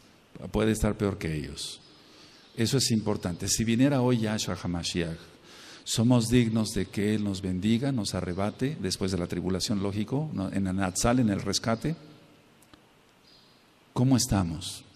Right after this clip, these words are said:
¿Verdad que estamos mal? Entonces hacer teshuvah, aquí y allá. Y todos cumplir realmente con la Torah, porque créemelo que en lo espiritual afecta, y después quiero hablarles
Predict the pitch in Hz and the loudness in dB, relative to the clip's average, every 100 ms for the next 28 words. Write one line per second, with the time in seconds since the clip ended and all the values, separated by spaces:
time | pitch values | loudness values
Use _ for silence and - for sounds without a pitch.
0 | - - - _ - - 98 110 113 113 | -20 -20 -20 _ -16 -6 -2 0 0 0
1 | 107 104 110 143 - - - 101 107 104 | 0 0 0 -2 -8 -16 -8 -2 0 0
2 | 90 107 - 95 98 85 80 78 95 90 | 0 0 0 0 0 -2 -4 -6 -8 0
3 | 120 127 104 87 80 78 - - - - | 4 6 6 2 -2 -6 -14 -20 -20 -20
4 | - - _ _ _ _ - 104 92 117 | -20 -20 _ _ _ _ -12 -6 0 4
5 | 127 127 117 104 117 110 110 104 104 123 | 4 2 0 2 2 2 2 2 6 6
6 | 131 127 110 98 101 92 87 92 85 87 | 6 2 0 0 0 0 0 0 -2 -6
7 | - 98 95 98 - - - 117 117 131 | -4 -4 -2 -6 -8 -16 -4 4 8 8
8 | 139 156 185 - - - - - 107 107 | 8 2 0 -4 -16 -20 -18 0 4 6
9 | 107 98 - - 107 104 101 - 113 131 | 4 4 0 0 2 2 0 2 4 4
10 | 151 165 - - - - - 98 92 - | 2 -2 -10 -20 -20 -20 -4 -2 0 2
11 | 120 117 123 123 110 107 - 117 110 - | 2 2 2 2 2 0 0 0 0 2
12 | 110 107 101 107 107 98 - | 2 2 0 0 -2 -4 -6